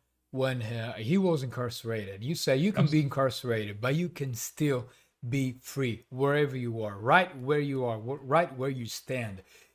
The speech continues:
Speaker 1: You can be
Speaker 2: Yep.
Speaker 1: behind jail bars, but you can still be a free man at heart.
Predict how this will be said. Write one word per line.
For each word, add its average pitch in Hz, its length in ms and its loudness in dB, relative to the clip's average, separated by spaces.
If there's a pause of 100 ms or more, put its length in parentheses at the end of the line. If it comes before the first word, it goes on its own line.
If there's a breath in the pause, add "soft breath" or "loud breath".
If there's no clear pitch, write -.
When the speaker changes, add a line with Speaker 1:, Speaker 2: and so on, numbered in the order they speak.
Speaker 1:
You 160 160 0
can 180 160 -2
be 170 80 2
Speaker 2:
Yep. 143 100 -2
Speaker 1:
behind 135 440 -2
jail 127 240 -2
bars, 104 480 -14
but 151 120 0
you 156 80 -4
can 160 180 -4
still 220 240 -8
be 160 400 -4
a 135 60 -6
free 156 320 -6
man 131 280 -2
at 107 100 -6
heart. 101 320 -6